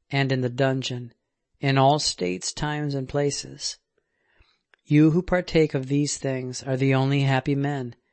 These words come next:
Though your goods may be spoiled and your body be in the hands of your enemies,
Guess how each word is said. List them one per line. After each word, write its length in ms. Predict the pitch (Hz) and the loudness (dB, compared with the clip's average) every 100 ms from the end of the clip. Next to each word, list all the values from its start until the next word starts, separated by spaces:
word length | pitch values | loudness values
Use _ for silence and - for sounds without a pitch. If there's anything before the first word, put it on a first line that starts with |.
| _ _ 151 | _ _ 2
Though 220 | 143 143 | 6 6
your 220 | 151 170 | 4 -2
goods 440 | 147 170 175 - | -2 -2 -2 -2
may 100 | 160 | -2
be 140 | 156 160 | 0 0
spoiled 640 | - - - - 160 160 | -2 -4 -4 -2 0 0
and 140 | 147 135 | 0 0
your 100 | 127 | 0
body 440 | 127 139 147 151 | 2 2 2 0
be 180 | 139 139 | 0 -2
in 80 | 135 | -2
the 80 | |
hands 400 | 127 143 139 143 | -4 -4 -4 -2
of 100 | 135 | -2
your 160 | 131 127 | 0 2
enemies, 540 | 135 139 123 120 - | 2 0 -2 -6 -10